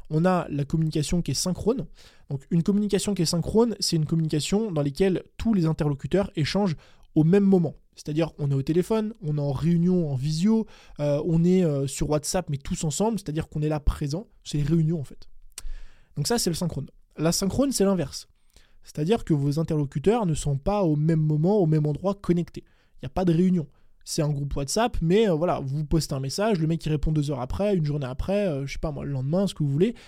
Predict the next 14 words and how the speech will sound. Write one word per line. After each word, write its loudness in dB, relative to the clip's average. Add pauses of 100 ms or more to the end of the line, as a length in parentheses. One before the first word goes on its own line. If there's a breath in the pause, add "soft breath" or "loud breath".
(160 loud breath)
mais -4
il -2
n'y 2
a 2
pas 0
cette -6
notion-là 0
de, 2
euh, 0 (420 loud breath)
euh, -8 (240)
de 2
live, 4
de -4
direct. -4